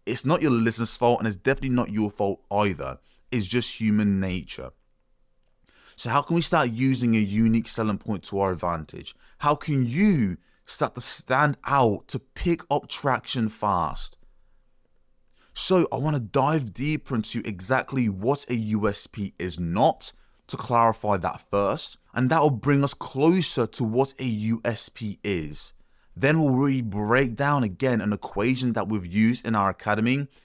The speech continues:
to help our podcasters craft a U S P and how you can start doing the same for your show.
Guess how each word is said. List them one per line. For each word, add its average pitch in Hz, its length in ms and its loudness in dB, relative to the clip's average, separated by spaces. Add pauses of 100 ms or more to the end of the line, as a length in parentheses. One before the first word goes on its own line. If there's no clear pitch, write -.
(280)
to 131 100 -2
help 120 200 2
our 156 200 6
podcasters 104 840 0
craft 123 460 0
a 120 40 -2
U 104 240 0
S 98 200 -2
P 95 280 -8 (320)
and 110 120 -6
how 127 180 0
you 120 140 2
can 110 100 -2
start 113 420 -2
doing 101 220 -2
the 90 60 -6
same 90 320 -4
for 87 240 -4
your 80 180 -6
show. 76 400 -4